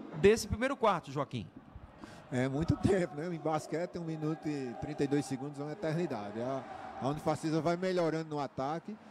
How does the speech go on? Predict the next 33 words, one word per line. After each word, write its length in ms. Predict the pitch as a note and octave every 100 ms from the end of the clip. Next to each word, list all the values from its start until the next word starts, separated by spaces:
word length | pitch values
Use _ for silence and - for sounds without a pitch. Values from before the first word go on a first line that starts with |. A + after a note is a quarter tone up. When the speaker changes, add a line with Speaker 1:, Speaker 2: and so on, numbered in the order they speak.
| - -
Speaker 2:
e 20 |
também 240 | C#3 D#3
na 100 | D#3+
defesa, 580 | E3 F3+ - C3 A#2 A2+
né? 360 | A#2+ C#3 C3 A#2
Então, 160 | B2+ A#2+
entrou 220 | A#2+ C#3
agora 260 | C#3 C#3+ C#3+
o 40 |
Peru 420 | - C#3 A#2+ C#3 D#3+
pra 280 | C#3+ B2+ A2
tentar 360 | A#2 A2+ B2
melhorar 360 | B2 B2+ B2 B2
a, 440 | A#2 A#2+ A#2+ A2+
a 40 | G#2
qualidade 420 | B2+ B2+ B2 A#2
do 80 | A#2+
rebote 340 | B2+ B2 B2
defensivo. 680 | C3 - B2 - C#3 D#3+ F3+ - - - -
E 80 | C3
no 120 | D3+
ataque 320 | D3 C#3+ C#3+
o 40 |
time 260 | D#3+ D#3 E3
tá 280 | D#3 D#3 D#3
trabalhando 580 | - D3 D3+ C#3+ D3 D3
melhor 340 | D3 C#3 C#3
a 40 | C3
bola 340 | A#2 A#2+ C#3+
pra 400 | - D3+ D3+ C#3
tentar 280 | - B2+ D3
a 40 | D#3+
sexta. 440 | - G#2 F2 -